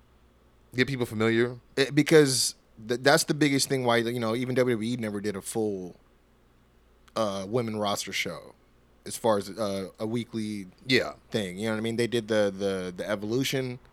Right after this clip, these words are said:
Speaker 1: Yeah.
Speaker 2: once.
Speaker 1: Yeah, of
Speaker 2: And look
Speaker 1: course.
Speaker 2: how long it took for them
Speaker 1: Yeah,
Speaker 2: to do
Speaker 1: yeah,
Speaker 2: that
Speaker 1: no,
Speaker 2: shit,
Speaker 1: I,
Speaker 2: you
Speaker 1: and
Speaker 2: know
Speaker 1: I,
Speaker 2: what I mean?
Speaker 1: I, I don't think it's about if it draws. I just think it's
Speaker 2: But that,
Speaker 1: about
Speaker 2: but it is.
Speaker 1: But
Speaker 2: That, unfortunately,
Speaker 1: uh, yeah,
Speaker 2: because,
Speaker 1: well,
Speaker 2: like,
Speaker 1: I,
Speaker 2: like,
Speaker 1: I
Speaker 2: when it
Speaker 1: guess
Speaker 2: comes
Speaker 1: in
Speaker 2: to, when
Speaker 1: my
Speaker 2: it comes to
Speaker 1: logic.
Speaker 2: T V.
Speaker 1: Yeah, yeah, yeah.
Speaker 2: Yeah,
Speaker 1: Uh,
Speaker 2: but if
Speaker 1: uh,
Speaker 2: it's
Speaker 1: for
Speaker 2: YouTube, for sure, do it
Speaker 1: No,
Speaker 2: on YouTube,
Speaker 1: or
Speaker 2: but
Speaker 1: that,
Speaker 2: yeah.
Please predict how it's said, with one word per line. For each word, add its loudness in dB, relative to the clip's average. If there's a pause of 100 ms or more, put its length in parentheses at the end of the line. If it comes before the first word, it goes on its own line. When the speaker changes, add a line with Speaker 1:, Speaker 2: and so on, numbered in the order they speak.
(160)
Speaker 1:
Yeah. 0 (200)
Speaker 2:
once. -10 (260)
Speaker 1:
Yeah, 0
of -4
Speaker 2:
And 4
look 6
Speaker 1:
course. 6
Speaker 2:
how 10
long 4
it -10
took -10
for -12
them -4
Speaker 1:
Yeah, 6
Speaker 2:
to -2
do 0
Speaker 1:
yeah, 2
Speaker 2:
that 2
Speaker 1:
no, 0
Speaker 2:
shit, 0
Speaker 1:
I, 8
Speaker 2:
you 2
Speaker 1:
and 0
Speaker 2:
know 2
Speaker 1:
I, 2
Speaker 2:
what 2
I 0
mean? -4 (300)
Speaker 1:
I, 0
I 0
don't 0
think -4
it's 2
about 4
if -4
it -2
draws. 2
I -2
just -4
think -2
it's -2
Speaker 2:
But -2
that, 4
Speaker 1:
about 6
Speaker 2:
but 6
it 2
is. 2 (200)
Speaker 1:
But 2
Speaker 2:
That, 2
unfortunately, 2
Speaker 1:
uh, 0
yeah, 4
Speaker 2:
because, -4 (100)
Speaker 1:
well, 8
Speaker 2:
like, 6
Speaker 1:
I, -
Speaker 2:
like, -
Speaker 1:
I 8
Speaker 2:
when -
it 8
Speaker 1:
guess 6
Speaker 2:
comes 10
Speaker 1:
in 4
Speaker 2:
to, 8
when 12
Speaker 1:
my 8
Speaker 2:
it 6
comes 6
to 0
Speaker 1:
logic. 0
Speaker 2:
T 2
V. -2
Speaker 1:
Yeah, 8
yeah, 6
yeah. 4
Speaker 2:
Yeah, 0
Speaker 1:
Uh, 4
Speaker 2:
but 12
if 10
Speaker 1:
uh, 10
Speaker 2:
it's 6
Speaker 1:
for 10
Speaker 2:
YouTube, 6
for -2
sure, 4
do 6
it 8
Speaker 1:
No, 6
Speaker 2:
on 2
YouTube, 0
Speaker 1:
or 2
Speaker 2:
but -4
Speaker 1:
that, -6
Speaker 2:
yeah. 6